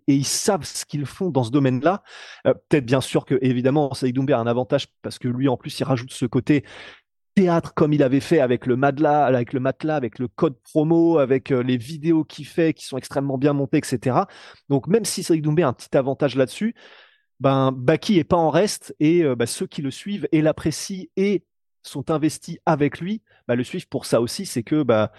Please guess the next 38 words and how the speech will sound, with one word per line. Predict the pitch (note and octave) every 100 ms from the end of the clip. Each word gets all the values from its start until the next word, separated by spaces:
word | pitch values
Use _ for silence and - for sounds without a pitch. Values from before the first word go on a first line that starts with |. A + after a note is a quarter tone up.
| - - - -
c'est | - A#2
quoi | E3
déjà | D3 D3+
la | C3
phrase | - D3+ -
qu'il | - C3
avait | A#2+ A#2+
dit, | C#3+
tu | -
sais, | -
dans | C3 A#2+
le |
documentaire | A#2 - B2 B2
qu'il | -
avait | A#2
fait, | A2+ D3+
que | -
vous | A#2
pouvez | - B2+
retrouver | - C3+ C#3+
d'ailleurs, | A#2 B2+ A#2+
euh, | G#2 G2+
le, | G#2
notre | G#2+ A#2
premier | - B2+
documentaire | A#2+ B2 - B2 - C#3
sur | - A2
Baki, | A#2+ A#2+ C#3 -
Arc | C3+ D3
un, | C#3
épisode | B2+ B2
un, | D3 C#3+
c'est, | - D#3 C#3+ - - - - - - -
ils | D#3
savent, | - F#3 D#3 A#2+
les | C#3+
welterweights | D3+ D#3+ E3 D3 E3 -
savent | - E3 B2